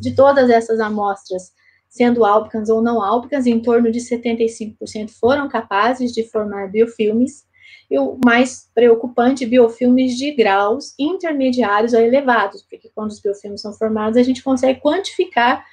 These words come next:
o grau ou nível do biofilme. Com certeza, biofilmes de graus intermediários a elevados são biofilmes muito mais difíceis de serem exterminados ou de serem eliminados.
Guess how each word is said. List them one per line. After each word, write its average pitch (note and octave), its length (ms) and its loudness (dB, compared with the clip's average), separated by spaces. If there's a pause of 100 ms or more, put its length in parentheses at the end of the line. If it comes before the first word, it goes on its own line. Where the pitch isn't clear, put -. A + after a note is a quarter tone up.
(260)
o C#4+ 100 0
grau A3+ 340 6
ou C4+ 160 6
nível C#4 320 -2
do A3 120 -2
biofilme. G3+ 640 -8 (300)
Com A#3 160 2
certeza, A#3+ 540 4
biofilmes A#3+ 580 0
de A#3 140 -2
graus F#3 320 0
intermediários F#3+ 720 -4
a F3+ 80 0
elevados A3 580 0
são B3+ 160 0
biofilmes A#3+ 420 -2
muito A#3 300 -4
mais B3+ 200 -2
difíceis D4+ 540 -2
de A3 80 -6
serem G3+ 280 -4
exterminados G3+ 720 -4
ou G#3+ 80 -8
de A3 100 -10
serem G#3+ 420 -2
eliminados. A3 880 0